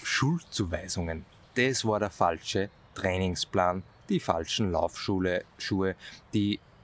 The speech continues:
falschen Empfehlungen, die ich gekriegt hab und ja, so die Verantwortung einmal nach außen hin abschieben, warum es jetzt vielleicht nicht funktioniert hat, dass du dein Ziel erreicht hast.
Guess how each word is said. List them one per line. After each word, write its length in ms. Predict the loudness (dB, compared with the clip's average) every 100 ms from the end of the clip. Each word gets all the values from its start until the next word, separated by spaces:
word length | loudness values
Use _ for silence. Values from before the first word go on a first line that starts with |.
| -12
falschen 440 | 0 2 2 0
Empfehlungen, 760 | 0 -2 0 0 2 2 2 0
die 220 | 0 0
ich 60 | -2
gekriegt 380 | -2 -4 -2 0
hab 260 | 0 0
und 320 | 0 0 -2 -10 -20 -20 -20 -6
ja, 220 | 0 0 -2 -6
so 340 | 0 0 0 -6 -20 -18 -2
die 100 | 0
Verantwortung 640 | 4 4 4 2 2 2
einmal 160 | 2 4
nach 240 | 2 -2 -2
außen 340 | 2 2 2 2
hin 160 | 2
abschieben, 540 | 0 0 0 0 0 -4
warum 340 | 0 0 2 0
es 80 | 0
jetzt 220 | -2 -2
vielleicht 420 | 0 0 -2 -14 -20 -10 -2
nicht 280 | -2 -2
funktioniert 600 | -2 -2 0 0 0 0
hat, 240 | 0 -2 -4 -20 -10 -6
dass 140 | -2
du 100 | 0
dein 140 | 0
Ziel 200 | 0 0
erreicht 400 | 2 2 2 0
hast. 300 | -4 -4 -10